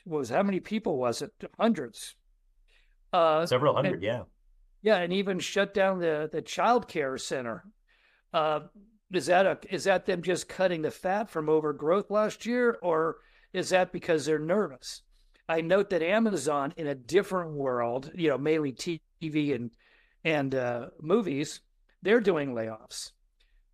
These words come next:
Speaker 1: What's going on here? Twenty percent of the office bu-, office spaces in the Valley are empty. Is that because people are working at home, or is that because companies are quietly slowing down?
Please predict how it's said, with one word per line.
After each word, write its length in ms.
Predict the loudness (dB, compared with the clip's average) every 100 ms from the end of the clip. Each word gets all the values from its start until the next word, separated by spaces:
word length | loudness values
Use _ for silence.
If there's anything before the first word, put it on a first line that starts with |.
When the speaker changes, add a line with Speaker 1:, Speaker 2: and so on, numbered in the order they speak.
| _ _ _ _ _ 0
Speaker 1:
What's 200 | 2 2
going 300 | 4 4 6
on 240 | 4 2
here? 180 | 0 -4
Twenty 280 | 0 0 0
percent 320 | -2 0 0
of 40 |
the 100 | 2
office 340 | 2 2 -2 -4
bu-, 200 | -4 -2
office 320 | 0 0 -2 -8
spaces 560 | -4 -4 -2 -4 -2
in 120 | -2
the 80 | -2
Valley 500 | -2 0 0 -2 -4 -10 _ _ _ _
are 140 | 0 2
empty. 400 | 2 -4 -14 _ _ _ _ -6
Is 80 | 0
that 220 | 2 2
because 260 | 0 -2
people 300 | 0 -4 -2
are 40 | 0
working 360 | 2 0 -2
at 80 | -4
home, 420 | 0 0 2 0 -2
or 480 | -2 0 2 0 -4 _
is 140 | -4 0
that 180 | 0 0
because 340 | 0 0 0 _ _ _ _ -6
companies 340 | -2 -2 -2
are 80 | -4
quietly 920 | -8 -4 0 2 2 0 -2 -2 -4 _ _ _ _
slowing 440 | -10 -4 -2 0
down? 320 | 0 0 -2